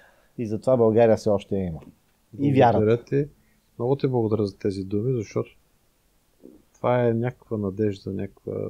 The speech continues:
Speaker 2: нещо хубаво, което чуваме за България.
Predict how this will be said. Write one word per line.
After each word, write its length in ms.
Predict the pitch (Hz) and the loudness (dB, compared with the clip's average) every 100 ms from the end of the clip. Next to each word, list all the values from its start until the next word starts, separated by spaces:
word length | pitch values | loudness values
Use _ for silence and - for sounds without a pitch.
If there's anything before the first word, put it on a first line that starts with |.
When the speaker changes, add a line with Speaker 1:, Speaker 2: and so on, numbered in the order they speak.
| - _ _ _ _ _ _ _ _ _ _ _ _ _ _ _ _ _ _ - | -12 _ _ _ _ _ _ _ _ _ _ _ _ _ _ _ _ _ _ -8
Speaker 2:
нещо 260 | 160 - | -8 -6
хубаво, 360 | - 156 139 120 | -2 2 4 4
което 240 | - 110 - | 0 -2 -4
чуваме 320 | - 104 101 | -4 -2 -2
за 120 | 95 | -4
България. 480 | 95 95 92 90 | -6 -6 -4 -6